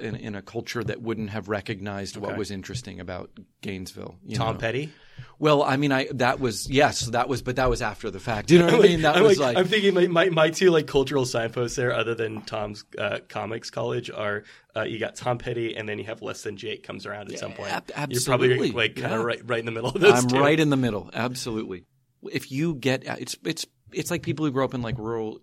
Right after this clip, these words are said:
Speaker 1: rural Texas. Like, if you survive that, you're probably a weird person, and you're probably, you know, like, an idiosyncratic, interesting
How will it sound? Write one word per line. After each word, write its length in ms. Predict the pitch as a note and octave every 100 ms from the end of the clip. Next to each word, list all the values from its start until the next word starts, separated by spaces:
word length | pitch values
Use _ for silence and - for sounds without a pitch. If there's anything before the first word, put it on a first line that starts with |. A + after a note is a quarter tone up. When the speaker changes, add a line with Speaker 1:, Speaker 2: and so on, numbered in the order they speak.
| -
Speaker 1:
rural 260 | G#2+ G#2
Texas. 460 | G2 G#2+ - G2+ F#2+
Like, 140 | A2
if 160 | A2+ -
you 80 | C#3+
survive 640 | C#3+ C3+ G#2 G2 A2 C3 B2+
that, 340 | D#3 E3 D#3+
you're 300 | B2+ A2 A2
probably 320 | A2 B2 A#2+ A2+
a 60 |
weird 480 | G2 G2 G2+ G2+ F#2
person, 500 | - F#2 - A#2+ B2
and 120 | A#2+
you're 100 | G2+
probably, 540 | - G#2 F#2+ F#2+ F#2 - - -
you 140 | A#2+ A2+
know, 140 | G#2
like, 200 | G2+ F#2
an 180 | G2+ G2
idiosyncratic, 800 | - G#2+ G#2+ - G2+ G#2 G2+ G2
interesting 720 | A2 G#2+ G2+ - G2+ F#2+ F#2+